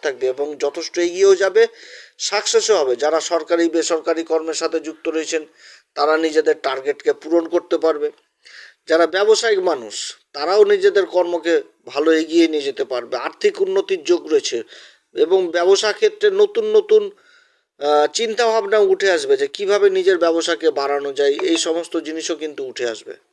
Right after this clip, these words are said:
আসলে গ্রহদের সাপোর্ট পাচ্ছে যেরকম, সেরকম নক্ষত্রদেরও সাপোর্ট পেয়ে যাচ্ছে এই মকর রাশি, যথেষ্ট ভালো অবস্থান। আজকের দিনে যে কোনো কাজে ইনভেস্ট জিনিসটা করা যেতে পারে,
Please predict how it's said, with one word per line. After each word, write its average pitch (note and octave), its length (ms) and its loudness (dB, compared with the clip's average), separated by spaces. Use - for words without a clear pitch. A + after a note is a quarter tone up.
আসলে G3+ 320 4
গ্রহদের F#3+ 460 2
সাপোর্ট F#3 380 0
পাচ্ছে G3 260 0
যেরকম, F#3 420 0
সেরকম E3+ 400 -2
নক্ষত্রদেরও E3+ 720 -2
সাপোর্ট D#3 440 -6
পেয়ে D3 160 2
যাচ্ছে C3+ 280 -2
এই C#3+ 320 -4
মকর C3 380 -6
রাশি, B2+ 200 -4
যথেষ্ট D3 460 -2
ভালো D3 320 -2
অবস্থান। A#2 540 -4
আজকের - 380 -2
দিনে G#3+ 240 2
যে F#3 160 0
কোনো G3+ 280 2
কাজে D#3 280 0
ইনভেস্ট F3+ 500 0
জিনিসটা E3 400 -2
করা C3 260 -2
যেতে A#2+ 220 -4
পারে, G#2 280 -12